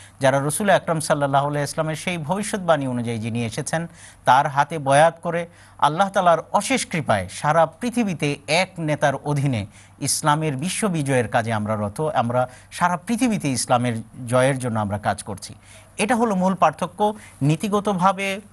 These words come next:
আকীদাগত দিক থেকে কোনো পার্থক্য নেই। একটা ভবিষ্যৎবাণীর রয়েছে, সেই ভবিষ্যৎবাণী আমরা রাসূল সাল্লাল্লাহু আলাইহি ওয়াসাল্লামের আনুগত্য করে আমরা সেই ভবিষ্যৎবাণীকে মেনেছি। আর অন্যরা ভাবছেন যে তিনি সত্যবাদী নন,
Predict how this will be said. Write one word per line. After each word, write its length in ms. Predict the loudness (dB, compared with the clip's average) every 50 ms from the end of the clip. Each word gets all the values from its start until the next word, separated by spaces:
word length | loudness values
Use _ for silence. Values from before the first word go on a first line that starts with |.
| -4
আকীদাগত 540 | -4 -2 -2 0 0 0 2 2 0 -2 -2
দিক 240 | -2 -2 -4 -4 -6
থেকে 200 | -8 -10 -10 -8 -4
কোনো 180 | -2 0 0 2
পার্থক্য 420 | 4 2 2 2 -2 -4 -4 -2
নেই। 180 | -2 -2 -2 -2
একটা 220 | -2 -2 -2 -2
ভবিষ্যৎবাণীর 760 | -2 -2 -2 -4 -4 -4 -6 -2 0 0 0 0 -2 -6 -8 -10 -14 -18 -16 -14
রয়েছে, 540 | -12 -8 -4 -2 -2 -2 -2 -4 -6 -6 -8 -10 -14 -20 -20 -18 -6
সেই 200 | -4 -2 0 0
ভবিষ্যৎবাণী 760 | 0 0 0 -2 -2 -2 -2 -4 0 2 2 2 2 0 -2
আমরা 320 | -2 -2 0 0 0 0
রাসূল 260 | 0 0 -2 -4 -6 -6
সাল্লাল্লাহু 420 | -4 -4 -2 0 0 0 -2 -2
আলাইহি 200 | -2 -2 -2 -2
ওয়াসাল্লামের 380 | -2 -4 -4 -6 -4 -4 -4 -2
আনুগত্য 340 | 0 -2 -2 -2 -4 -6
করে 200 | -4 -2 2 2
আমরা 220 | 2 2 2 0 -4
সেই 140 | -4 -4 -4
ভবিষ্যৎবাণীকে 720 | -4 -4 -4 -4 -4 -6 -2 -2 -2 -2 -2 -4 -6 -6
মেনেছি। 480 | -4 -4 -2 -4 -4 -4 -6 -6 -6 -8 -10 -16 -20 -8 -2 0
আর 140 | 0 0
অন্যরা 440 | 0 2 2 2 4 4 4 4 4
ভাবছেন 760 | 2 0 -6 -12 -2 0 0 0 0 -2 -6 -6 -4 -4 -4
যে 200 | -4 -4 -4 -6 -8 -12 -16 -10 -6
তিনি 180 | -4 -4 -4
সত্যবাদী 520 | -4 -4 -6 -6 -4 0 0 2 2 2 0
নন, 340 | 0 0 0 0 -2 -4